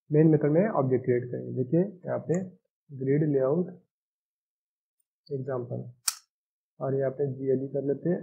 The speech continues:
equal to new grid layout example। ओके, तो इस तरह से हमारा ने क्या, क्या हो गया, main method में हमने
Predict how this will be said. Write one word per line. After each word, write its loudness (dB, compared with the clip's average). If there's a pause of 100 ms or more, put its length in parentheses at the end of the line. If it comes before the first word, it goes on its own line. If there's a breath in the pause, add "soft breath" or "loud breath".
equal -8
to -2
new -4 (500)
grid 0
layout 0 (1500)
example। -4 (440)
ओके, 0
तो -6
इस 0
तरह 4
से -2
हमारा 2
ने 2
क्या, -4
क्या 2
हो 4
गया, 2 (440)
main 4
method 2
में 2
हमने 0